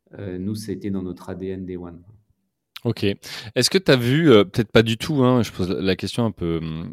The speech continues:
Speaker 2: un peu, euh, paraître peut-être étonnante, mais, euh, est-ce que t'as vu évoluer un, un équilibre ou un rapport de force entre V C et start-up, euh, dans le sens où, à un moment donné, les start-up voulaient, donc, euh, devaient convaincre des V C parfois traditionnels qui se disaient, « Bon, bah, nous, euh,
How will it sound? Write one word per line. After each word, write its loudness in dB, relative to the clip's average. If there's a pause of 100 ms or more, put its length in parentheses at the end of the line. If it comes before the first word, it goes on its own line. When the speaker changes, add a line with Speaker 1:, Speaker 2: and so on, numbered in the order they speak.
(160)
Speaker 2:
un -10
peu, -10
euh, -4
paraître -6
peut-être -12
étonnante, -4
mais, -2 (440)
euh, 4
est-ce -4
que -8
t'as 6
vu 4
évoluer 6 (400)
un, 2
un 0
équilibre 0
ou 6
un 4
rapport 2
de 4
force 0
entre -2
V -12
C -8 (100)
et 2
start-up, -4 (640)
euh, 0
dans 0
le -2
sens -4
où, -2
à -2
un -2
moment -4
donné, -2
les 0
start-up -2
voulaient, 4
donc, -2
euh, 0
devaient 0
convaincre 0
des 0
V -6
C -2
parfois -4
traditionnels 0
qui -8
se -10
disaient, « -6
Bon, -6
bah, -6
nous, -2
euh, -6